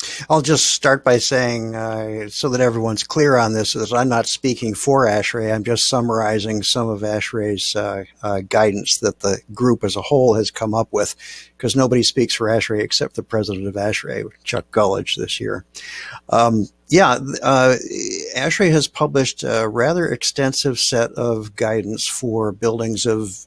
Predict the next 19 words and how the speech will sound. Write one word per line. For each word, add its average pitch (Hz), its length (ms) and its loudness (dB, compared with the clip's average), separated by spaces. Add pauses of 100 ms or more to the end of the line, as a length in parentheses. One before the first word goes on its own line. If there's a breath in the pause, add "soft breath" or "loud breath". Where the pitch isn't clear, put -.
many 117 320 -4
different 117 380 -4
types. - 500 -2 (420 loud breath)
And 127 200 2
I 131 80 6
think 165 340 2
probably 139 580 4
the 120 240 6
most 117 380 2
useful 127 440 0
from 113 200 -4
the 110 80 -2
point 120 260 0
of 107 80 0
view 113 300 2
of, 110 320 0
uh, 107 180 0
hotel 117 420 -2
management, 110 760 -4